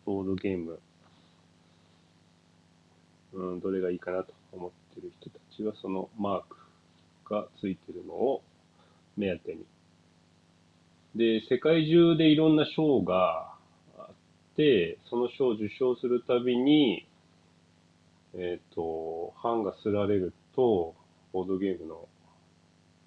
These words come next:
版が刷られるごとにマークがどんどん増えていってます。で、表にマークが書ききれないゲームは、蓋を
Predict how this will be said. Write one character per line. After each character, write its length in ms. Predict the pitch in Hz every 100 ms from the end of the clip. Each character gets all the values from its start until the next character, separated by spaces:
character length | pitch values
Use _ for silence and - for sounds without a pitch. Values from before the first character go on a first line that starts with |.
| _
版 200 | 101 98
が 80 | 90 -
刷 80 | 98
ら 120 | 98
れ 140 | 95 98
る 100 | 95
ご 160 | 92
と 180 | - 90
に 360 | 92 110 107 -
マ 180 | 101 98
ー 80 | -
ク 80 | 95
が 120 | 95
ど 120 | 87
ん 20 |
ど 20 |
ん 0 | 76 _ _
増 60 | 90
え 100 | 82 _
て 120 | - - _ _ _ _ _
い 40 | -
っ 20 | _ -
て 80 | 85
ま 160 | -
す。 120 | - _ _ _ _ _ _ _ _ _ _ _ _ _ _ _ -
で、 440 | 110 117 117 107 - - _ _
表 440 | 110 127 135 147
に 360 | 139 110 95 - _
マ 220 | 113 113
ー 80 | -
ク 100 | 92
が 220 | 82 - - - _ _ _ _ -
書 80 | 87
き 140 | - _
き 120 | 117
れ 140 | 107
な 120 | 101 80
い 120 | 80
ゲ 200 | 98 92
ー 40 |
ム 160 | 76 82
は、 320 | 95 90 - _ _ _ _ _ _ _ _ _ _ _ _ -
蓋 160 | 123
を 240 | 123 123